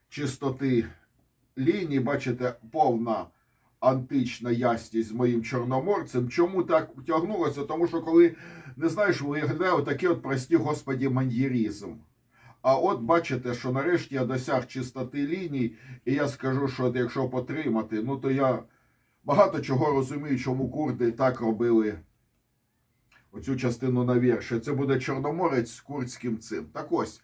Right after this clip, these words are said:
на минулому тижні відбувався обмін понтами.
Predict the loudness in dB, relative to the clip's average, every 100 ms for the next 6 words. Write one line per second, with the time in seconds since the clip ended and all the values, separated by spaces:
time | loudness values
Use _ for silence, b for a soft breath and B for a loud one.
0 | B B -16 -14 -14 -16 _ 2 2 2
1 | 0 0 0 0 -2 -2 0 2 4 4
2 | 2 2 0 0 4 2 2 -4 -4 -2
3 | -4 -2 -4 -4 -6 -14